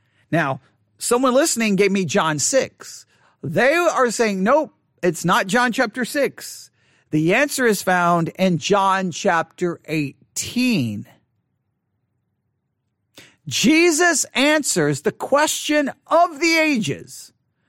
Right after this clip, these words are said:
Why did he come? He says, John eighteen, verse thirty-seven, "For this reason I was born, and I have come into the world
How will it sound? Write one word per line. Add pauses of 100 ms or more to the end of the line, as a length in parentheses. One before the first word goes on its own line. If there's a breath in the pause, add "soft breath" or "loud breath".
(520)
Why
did
he
come? (840)
He
says, (640)
John
eighteen, (720 soft breath)
verse
thirty-seven, (1300 soft breath)
"For
this
reason
I
was
born, (1080 loud breath)
and
I
have
come
into
the
world